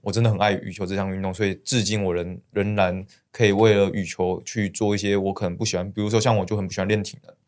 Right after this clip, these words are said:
还有训练重量，我真的很讨厌这两项。但因为我想要在赛场上夺得成绩，为台湾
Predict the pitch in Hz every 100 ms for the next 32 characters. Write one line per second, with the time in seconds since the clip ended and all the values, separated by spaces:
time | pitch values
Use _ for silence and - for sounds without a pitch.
0 | _ _ _ 101 95 87 - - 107 101
1 | 98 123 95 95 101 139 147 127 131 123
2 | 107 113 107 - 175 131 98 95 107 -
3 | 185 - - - _ 165 175 110 113 107
4 | 110 110 120 104 104 - 113 95 90 104
5 | 98 98 95 98 95 92 95 90 98 107
6 | 101 95 95 98